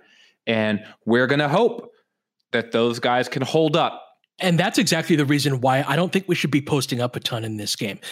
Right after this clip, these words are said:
Speaker 2: If we've got LeBron, or if we've got A D posting up on Draymond, he's gonna win some of those,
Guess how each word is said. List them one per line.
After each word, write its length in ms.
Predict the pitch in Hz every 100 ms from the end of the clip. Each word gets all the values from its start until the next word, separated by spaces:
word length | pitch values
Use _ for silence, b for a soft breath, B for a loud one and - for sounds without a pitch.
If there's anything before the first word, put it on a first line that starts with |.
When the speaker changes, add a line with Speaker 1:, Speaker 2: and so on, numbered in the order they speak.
| B -
Speaker 2:
If 160 | 135
we've 160 | 147 156
got 200 | 196 202
LeBron, 600 | 160 139 143 151 165 190
or 60 |
if 100 | 160
we've 160 | 190 165
got 180 | 180 180
A 160 | 156 160
D 240 | 160 170
posting 360 | 175 165 160 151
up 160 | 143 -
on 340 | 139 127 123 B B 147
Draymond, 360 | 147 143 139
he's 160 | 131 156
gonna 120 | 220
win 220 | 151 139
some 260 | - 139 147
of 100 | 165
those, 220 | 180